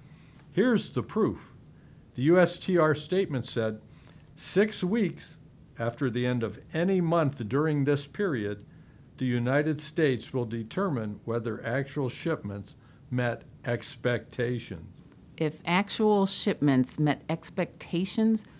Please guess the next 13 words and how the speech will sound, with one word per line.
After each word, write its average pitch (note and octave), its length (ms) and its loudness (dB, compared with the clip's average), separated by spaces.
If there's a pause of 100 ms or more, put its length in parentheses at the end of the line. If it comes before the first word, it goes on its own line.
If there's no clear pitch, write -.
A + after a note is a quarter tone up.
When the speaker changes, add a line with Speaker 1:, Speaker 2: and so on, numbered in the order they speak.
(120)
Speaker 2:
that's A3+ 140 0
like F#3+ 140 4
the C#3+ 80 -2
perfect E3 440 -2
definition D3+ 680 4
of B2 140 2
a B2 60 -2
quota. B2 460 -2 (340)
Speaker 1:
Charles D3+ 460 2
Dickens C3+ 720 -2
would G#2+ 200 -4
surely A2 680 -4
agree. G#2+ 640 -4